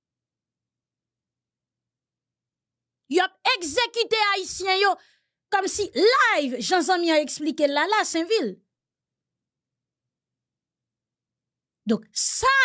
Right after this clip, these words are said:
yo frèz e sè byennenmi yon moun ki se minis afè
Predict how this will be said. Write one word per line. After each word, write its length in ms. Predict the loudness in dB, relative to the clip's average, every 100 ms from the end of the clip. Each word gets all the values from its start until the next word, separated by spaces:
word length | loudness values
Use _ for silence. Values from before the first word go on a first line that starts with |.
| 2
yo 100 | -2
frèz 300 | 0 -4 -4
e 40 | -8
sè 160 | -8 -8
byennenmi 460 | -8 -8 -8 -12 -14 _ _ _ _ _ _ -2
yon 240 | 2 4 2
moun 540 | 2 2 2 0 -4
ki 160 | -6 -4
se 160 | 0 2
minis 460 | 2 2 2 0 -4 -4
afè 240 | -2 -4